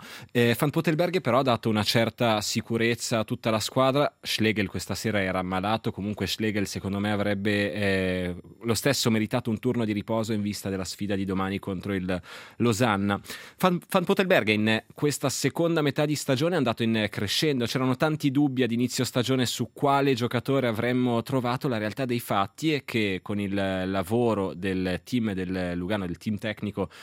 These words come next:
luganese, i due portieri sono entrambi ad un ottimo livello, perché se, eh, Schlegel, mi pare, vado a memoria, subisce due virgola zero quattro gol a partita,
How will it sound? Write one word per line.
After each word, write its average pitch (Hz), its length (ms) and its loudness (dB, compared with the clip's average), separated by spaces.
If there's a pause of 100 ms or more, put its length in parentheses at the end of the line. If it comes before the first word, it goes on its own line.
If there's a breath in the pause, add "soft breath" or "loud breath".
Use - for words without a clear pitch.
(140 loud breath)
luganese, 123 500 0
i 123 220 0
due 127 180 2
portieri 131 480 0
sono 143 220 -2
entrambi 107 500 -2
ad 92 140 -4
un 98 80 -2
ottimo 104 380 -2
livello, 92 440 2
perché 98 420 0 (300 loud breath)
se, - 340 2
eh, 110 380 4
Schlegel, 101 580 2
mi 92 140 -2
pare, 104 320 0
vado 95 220 -2
a - 20 0
memoria, 98 460 0
subisce 101 760 -4
due 117 440 -2
virgola 107 420 -2
zero 120 240 0
quattro 120 460 0
gol 117 180 2
a 101 80 2
partita, 120 680 0